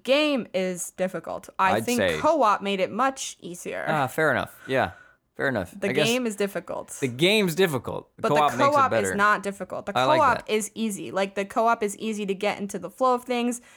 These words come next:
Speaker 1: You're not interrupting each other. You're not hurting each other. You're complimenting each other. That co-op experience is easy. I just think the game is harder.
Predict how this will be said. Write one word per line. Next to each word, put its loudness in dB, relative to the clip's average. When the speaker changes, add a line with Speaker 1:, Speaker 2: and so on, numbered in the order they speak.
Speaker 1:
You're -4
not 2
interrupting -2
each -4
other. 0
You're -4
not -4
hurting -2
each -6
other. 0
You're -6
complimenting -2
each -4
other. -2
That 2
co-op 0
experience -6
is -6
easy. -6
I 2
just -4
think -6
the -8
game -6
is -8
harder. 0